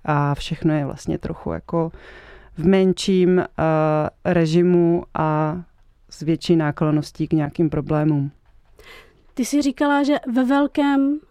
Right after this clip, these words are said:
Speaker 2: začaly hynout ryby. Jak velký to bylo?
Speaker 1: No, bylo to konkrétně tak, že na konci, když, eh, bylo možné spočítat, eh, jaké ty škody byly,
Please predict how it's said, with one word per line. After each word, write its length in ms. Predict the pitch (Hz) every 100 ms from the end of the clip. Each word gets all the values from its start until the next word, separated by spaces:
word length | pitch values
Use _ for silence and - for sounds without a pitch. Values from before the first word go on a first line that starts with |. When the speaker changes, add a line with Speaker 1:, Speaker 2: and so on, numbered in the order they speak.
| _
Speaker 2:
začaly 800 | 247 254 - 254 247 254 247 254 -
hynout 400 | 233 240 247 220
ryby. 340 | 208 185 202 233 _
Jak 200 | 240 233
velký 360 | 247 269 254 233
to 120 | 208
bylo? 280 | 202 196 220 _ _ - - - - - -
Speaker 1:
No, 120 | 190
bylo 200 | 180 220
to 140 | 247 285
konkrétně 600 | 262 247 254 254 262 254 -
tak, 260 | 170 143 - -
že 560 | 196 175 190 185 185 -
na 140 | 185 165
konci, 460 | 196 190 - 202
když, 420 | 190 196 190 -
eh, 200 | - 190
bylo 200 | 170 190
možné 340 | 190 180 196 185
spočítat, 760 | - - 175 196 180 190 -
eh, 40 | 190 180 170 170
jaké 380 | 180 165 190
ty 140 | 185 190
škody 300 | - 180 175
byly, 360 | 165 175 214